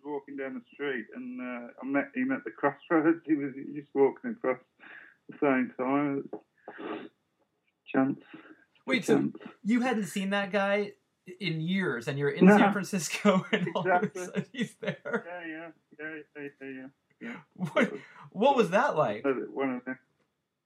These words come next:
Speaker 1: It was interesting, <laughs> you know, shocking at first, but yeah, we had a, a beer and that, you know.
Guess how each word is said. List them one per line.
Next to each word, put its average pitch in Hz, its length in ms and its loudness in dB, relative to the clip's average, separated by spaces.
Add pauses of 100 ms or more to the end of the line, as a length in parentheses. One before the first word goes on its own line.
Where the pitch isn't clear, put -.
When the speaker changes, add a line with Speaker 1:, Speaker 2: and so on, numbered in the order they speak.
(360)
Speaker 1:
It 196 80 -4
was 226 240 -2
interesting, 202 760 4
<laughs> 226 220 4
you 214 140 2
know, 151 260 2 (120)
shocking 160 420 -4
at 135 140 -6
first, 139 420 0
but 117 140 -10 (120)
yeah, 143 200 -4
we 147 200 -6 (380)
had 127 120 -2
a, - 440 -10
a 123 180 -4 (120)
beer 120 340 4
and 113 100 0
that, 123 140 -2 (120)
you - 60 -6
know. 131 180 -4